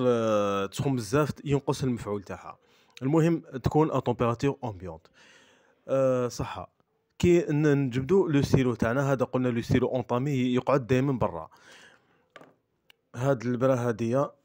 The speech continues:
<clears throat> هذا توجور ما ترموش، هذا قطعة مهمة. ن-، نقول لكم علاش، باسكو مع الاخر كي نرمو البرا تاعنا، داكور، كي نكملو ن-، نرموها،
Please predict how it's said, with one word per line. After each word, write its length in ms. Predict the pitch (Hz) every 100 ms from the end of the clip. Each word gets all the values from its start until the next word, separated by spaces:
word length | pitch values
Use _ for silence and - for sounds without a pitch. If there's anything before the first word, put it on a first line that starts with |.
| 160
<clears throat> 340 | 147 117 123 127
هذا 200 | 139 139
توجور 300 | 143 135 151
ما 100 | 139
ترموش، 500 | 131 135 120 98 113
هذا 260 | 107 120
قطعة 460 | 123 - 120 117 120
مهمة. 560 | 127 113 113 113 117 110
ن-، 420 | 110 110 110 113
نقول 180 | 104 120
لكم 140 | 123
علاش، 200 | 139 131
باسكو 320 | 127 - 131 - - - -
مع 100 | 113
الاخر 320 | 156 151 139
كي 160 | - 139
نرمو 340 | 151 151 127
البرا 320 | 113 104 117
تاعنا، 440 | 104 107 95 143 190 _ _ _ _ _ _ _ _ _ _
داكور، 400 | 110 113 135 117
كي 160 | -
نكملو 480 | 120 131 123 110 101
ن-، 420 | 101 107 110 107
نرموها، 640 | 110 104 101 98 143 -